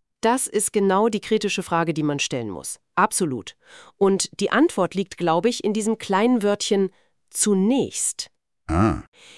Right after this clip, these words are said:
Speaker 1: Es geht ja nicht darum, die Kinder mit den Problemen allein zu lassen.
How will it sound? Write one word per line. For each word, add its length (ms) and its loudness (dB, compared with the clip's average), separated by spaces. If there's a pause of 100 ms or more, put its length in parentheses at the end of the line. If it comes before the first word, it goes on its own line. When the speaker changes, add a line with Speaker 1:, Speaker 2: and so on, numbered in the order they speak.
(140)
Speaker 1:
Es 140 -4
geht 160 2
ja 100 4
nicht 220 2
darum, 380 2
die 100 -4
Kinder 320 2
mit 160 2
den 120 2
Problemen 460 2
allein 540 4
zu 160 0
lassen. 400 -4